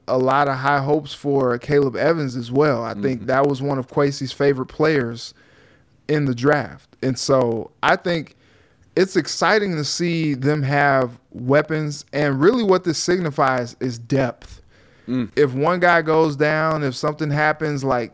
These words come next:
Speaker 1: they got some guys that they feel confident in that can step up and make a high impact for the team,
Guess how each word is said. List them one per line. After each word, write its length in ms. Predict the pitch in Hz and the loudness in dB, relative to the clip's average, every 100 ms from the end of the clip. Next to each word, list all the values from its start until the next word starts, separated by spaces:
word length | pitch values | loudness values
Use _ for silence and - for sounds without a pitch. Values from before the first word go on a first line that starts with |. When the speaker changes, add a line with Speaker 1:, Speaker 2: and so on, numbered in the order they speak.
| _ 113 | _ -2
Speaker 1:
they 200 | 151 202 | 0 2
got 200 | 208 202 | 2 0
some 240 | 170 151 | -4 0
guys 340 | 151 160 151 | 2 4 2
that 140 | 139 135 | -2 0
they 120 | 147 | 0
feel 240 | 143 147 | 0 -2
confident 600 | 127 147 147 143 139 131 | -2 -2 -2 -2 -2 -2
in 180 | 131 123 | 0 0
that 180 | 123 123 | -2 -2
can 140 | 123 | -6
step 380 | - - 147 143 | -8 0 0 2
up 320 | 147 135 - _ _ _ - | 0 0 -4 _ _ _ -4
and 120 | 127 131 | -2 0
make 180 | 143 | 0
a 60 | 127 | -2
high 260 | 123 139 135 | 0 0 0
impact 440 | 143 143 135 120 | -4 -4 -4 -4
for 160 | - 120 | -6 -6
the 120 | 117 | -4
team, 460 | - 156 135 123 | -2 -2 -2 -4